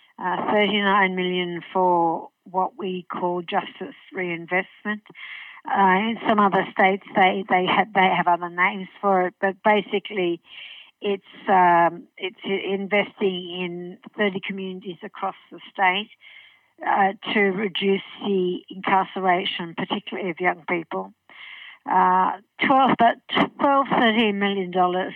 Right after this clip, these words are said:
for, um, supporting families through Aboriginal Legal Services to participate in the, um, uh, coronial inquest, um, process.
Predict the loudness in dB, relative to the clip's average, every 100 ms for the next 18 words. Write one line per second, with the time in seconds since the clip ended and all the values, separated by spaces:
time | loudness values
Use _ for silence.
0 | -4 0 2 2 0 -2 -16 -18 -20 -20
1 | _ -2 2 4 4 0 -10 -16 -8 -4
2 | 2 2 4 0 -2 -2 2 4 2 -2
3 | -6 -6 -6 -4 2 2 0 -2 -4 -2
4 | -2 -2 -8 -6 -6 -4 -8 -8 -10 -10
5 | -14 -20 -20 -20 _ -4 -2 -2 -2 -2
6 | -2 0 2 4 2 0 -4 -6 -4 -6
7 | -6 -4 -4 -6 -2 -2 -4 -10 -14 _
8 | _ _ _ _ _ _ _ -20 -8 0
9 | 2 0 0 0 2 2 0 -2 -6 -10
10 | -10 -8 -8 -10 _ -20 -18 -20 -20 _
11 | _ 0 2 2 0 -8 -18 _ _ -2
12 | 0 0 -2 -6 -6